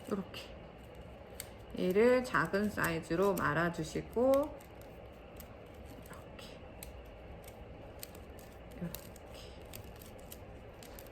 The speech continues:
작은 사이즈로 말아주신 다음에 이 아이를 와이어로 고정을 시켜줄 거예요. 한 두세 군데 나눠서,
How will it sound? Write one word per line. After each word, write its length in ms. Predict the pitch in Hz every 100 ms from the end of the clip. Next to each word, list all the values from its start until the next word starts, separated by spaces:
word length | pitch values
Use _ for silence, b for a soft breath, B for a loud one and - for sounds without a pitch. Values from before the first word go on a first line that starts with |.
| - -
작은 460 | - 156 151 196 196
사이즈로 680 | - 151 160 - 165 202 208 - - - - - - - - B B B B -
말아주신 680 | 160 175 196 196 185 - 202
다음에 680 | 180 160 160 180 240 202 151 - - -
이 120 | 220
아이를 640 | 208 160 170 233 - - - - - - B B B -
와이어로 880 | - 190 220 302 311 285 240 233 240
고정을 500 | 214 202 285 339 311
시켜줄 560 | 277 220 208 - 180 -
거예요. 560 | 202 190 170 185 214 208
한 60 |
두세 340 | 208 190 196 196 -
군데 320 | 285 269 254 254
나눠서, 960 | 180 151 196 214 208 180 196 190 -